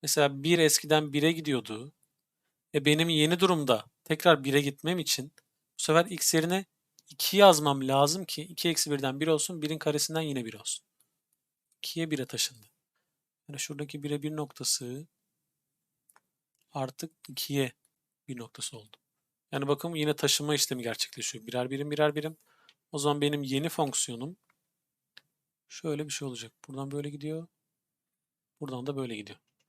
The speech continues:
Şu fonksiyonu bir birim sağa kaydırmış oldum. F x eksi bir yazarak.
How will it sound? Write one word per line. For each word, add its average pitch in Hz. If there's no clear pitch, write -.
Şu -
fonksiyonu 135
bir 185
birim 165
sağa 147
kaydırmış 123
oldum. 147
F 143
x -
eksi 143
bir 175
yazarak. 117